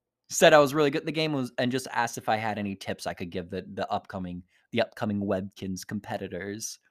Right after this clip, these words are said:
And so I, I emailed him back, gave him some of my tips, and, and, you know, we both exchanged, like, "I hope you're doing well," whatnot. But I thought it was really cool. I thought it was cool he reached out to me. I doubt he's done that before. So the fact that he did reach out to me and was like, "Hey,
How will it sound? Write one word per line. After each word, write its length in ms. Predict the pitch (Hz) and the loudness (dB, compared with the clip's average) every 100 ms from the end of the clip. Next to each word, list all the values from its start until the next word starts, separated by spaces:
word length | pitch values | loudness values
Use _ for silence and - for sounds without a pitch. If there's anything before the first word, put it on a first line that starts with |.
| _ _ _ _ - | _ _ _ _ -6
And 120 | 110 | 2
so 140 | 139 | 6
I, 180 | 123 120 113 | 8 6 4
I 140 | 113 | 0
emailed 320 | 107 101 95 | 0 -2 -2
him 100 | 92 | -2
back, 260 | 87 87 87 | -2 -4 -4
gave 160 | 101 90 | -8 -6
him 100 | 90 | -8
some 160 | 95 | -8
of 60 | 90 | -8
my 120 | 87 | -8
tips, 480 | - 85 - - - - | -8 -10 -10 -14 -14 -12
and, 260 | 82 87 | -12 -12
and, 300 | 104 87 87 95 _ | -12 -10 -10 -12 _
you 120 | 156 | -8
know, 100 | 101 | -4
we 100 | 92 | -4
both 240 | 90 98 - | -4 -4 -6
exchanged, 460 | - - 90 90 | -12 -10 -10 -10
like, 160 | 85 - | -14 -8
"I 140 | 90 120 | -6 -6
hope 200 | 127 123 | -6 -4
you're 80 | 104 | -4
doing 180 | 101 | -2
well," 320 | 95 92 90 - _ 104 | -2 -2 -2 -8 _ -8
whatnot. 480 | 95 - 90 92 - _ - _ _ _ _ _ _ - | -6 -4 -4 -4 -8 _ -20 _ _ _ _ _ _ 8
But 100 | 214 | 10
I 80 | |
thought 160 | 214 196 | 10 8
it 60 | 196 | 8
was 120 | 185 | 4
really 160 | 185 | 0
cool. 260 | 170 104 - | 0 -2 -2
I 60 | 123 | 0
thought 160 | 151 143 | 4 4
it 40 | |
was 120 | 143 | 2
cool 140 | - 135 | -2 -2
he 80 | |
reached 280 | 123 123 - | 0 -2 0
out 200 | 113 107 | 0 -2
to 80 | 113 | -4
me. 260 | 104 98 - _ - | -8 -8 -12 _ -6
I 160 | 110 - | -6 2
doubt 300 | 123 117 - | 6 6 4
he's 200 | 113 95 | -4 -6
done 200 | 101 101 | -4 -2
that 200 | 98 - | -2 -4
before. 560 | 98 - 95 92 95 107 _ _ _ _ - | -8 -8 -6 -4 -6 -8 _ _ _ _ -16
So 360 | - 110 95 | -4 -2 0
the 60 | 92 | -2
fact 260 | - 98 - | -2 -2 -2
that 80 | |
he 80 | 92 | -6
did 140 | 92 98 | -4 -4
reach 220 | 101 - | -4 -4
out 120 | 98 | -6
to 80 | 110 | -6
me 100 | 95 | -8
and 120 | 90 | -8
was 200 | 90 - | -10 -12
like, 220 | 95 - | -14 -12
"Hey, 320 | - 95 80 | -6 -6 -6